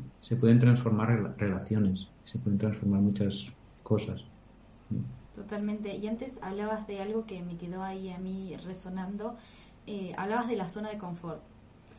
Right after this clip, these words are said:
Speaker 2: Que,
Speaker 1: Ujú.
Speaker 2: qué tan importante es salir de ella para también ver situaciones que nos pasan. Cuando, yo creo que cuando estamos, eh, como en la vida, que vamos ahí como caballitos, que, bueno, tenemos un trabajo, vamos todos los días, estudiamos, no salimos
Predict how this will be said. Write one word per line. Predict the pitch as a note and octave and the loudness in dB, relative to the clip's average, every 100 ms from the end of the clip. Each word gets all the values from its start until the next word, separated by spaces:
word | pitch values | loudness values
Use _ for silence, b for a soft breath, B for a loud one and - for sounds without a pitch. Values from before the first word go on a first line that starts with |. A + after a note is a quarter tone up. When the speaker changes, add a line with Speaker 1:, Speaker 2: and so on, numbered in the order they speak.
| b - - | b -20 -10
Speaker 2:
Que, | G3+ F#3 G#2 G2 | -6 0 0 2
Speaker 1:
Ujú. | A2 | 6
Speaker 2:
qué | A3+ A#3 A#3+ - | 6 6 2 -6
tan | A3+ | -2
importante | B3 A3+ A3+ C#4+ C4 G#3+ F#3 | -2 -2 -4 -2 -2 -2 -6
es | F3 - | -8 -12
salir | - - F#3 G#3 A3 | -14 -8 -6 -6 0
de | A#3 A#3+ | 0 0
ella | B3+ B3+ | -2 -4
para | G#3 G#3 | -4 -4
también | G#3+ B3+ E4+ E4+ | -2 0 -2 -4
ver | A#3 B3+ D#4+ | -4 -2 -2
situaciones | C#4 G#3 G3 G#3 A3 A3 | -2 -6 -6 -4 -4 -4
que | F#3+ | -6
nos | F3 | -8
pasan. | - C4 C4+ F#3+ | -4 -6 -4 -6
Cuando, | F3+ F#3 F#3 F3+ | -6 -6 -6 -6
yo | A3 | -6
creo | A#3 | -4
que | A3+ | -4
cuando | G#3 F#3 F3 | -4 -6 -6
estamos, | - G#3 A#3 A#3+ - B B B - | -6 -4 -2 -4 -8 B B B -12
eh, | G3 F#3+ F3+ | -8 -6 -6
como | F#3+ F#3+ | -4 -4
en | F#3+ | -2
la | F#3+ | 0
vida, | C4 A#3+ G#3+ | 0 2 2
que | G#3+ | 2
vamos | G3+ A3 A3 | 0 0 0
ahí | G#3+ | -2
como | A#3 G#3+ G#3 | -2 -4 -2
caballitos, | G3+ F#3+ A3 A3 A3+ | -2 -2 -4 -4 -4
que, | A3 F#3+ F3 | -4 -6 -6
bueno, | F#3 A#3 G#3+ | -4 -2 -2
tenemos | A3 A#3 B3 | -2 -4 -2
un | A#3 | -2
trabajo, | A#3+ C4 C4 B3 | 0 0 -2 -2
vamos | A3 A3 | 0 -2
todos | A3+ G#3+ | -2 -4
los | G3+ | -2
días, | A#3+ A3+ A3 | -2 -2 -4
estudiamos, | F3 G#3+ G#3+ A3+ A#3 A3 A3 B B - | -6 -4 0 0 0 -2 -4 B B -8
no | C4 | -6
salimos | B3 B3+ C#4 B3 A#3 | -4 -2 -2 -2 -6